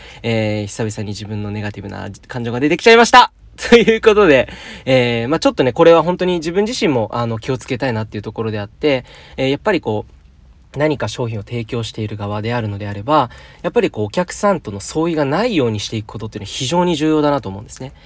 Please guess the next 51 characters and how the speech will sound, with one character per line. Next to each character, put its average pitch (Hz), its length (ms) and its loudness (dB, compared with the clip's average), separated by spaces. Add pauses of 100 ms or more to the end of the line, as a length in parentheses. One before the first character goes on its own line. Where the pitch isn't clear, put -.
(200)
っ - 40 -20
て - 80 2
い 233 60 10
う - 20 6
の 151 100 4
は、 113 220 2
や 156 80 -6
っ 175 40 -10
ぱ - 120 -4
り 165 60 0
お 123 100 -6
客 233 200 -10
さ 247 120 -4
ん 208 80 -2
が 110 200 -2
物 156 220 2
を 131 80 2
買 - 240 -4
う 175 60 0
と 196 120 -2
き、 - 200 -10 (360)
や - 80 -6
っ - 20 -10
ぱ - 80 6
り - 60 2
そ 160 120 -4
れ、 135 160 -2
買 - 180 -2
う 285 80 2
と 320 120 -2
き - 180 -6 (340)
ほ - 180 -6
ど、 180 300 4
あ 117 160 -2
の、 107 480 -4 (160)
そ - 160 -4
の 139 60 0
物 135 220 2
を 156 60 0
手 - 140 -6
に 156 100 0
す - 140 -8
る 110 140 -8 (100)
瞬 139 240 -2
間 147 120 2
だ 151 80 2
と - 80 -4
思 110 160 -4
う - 20 -6
の 101 80 -6
で、 104 180 -6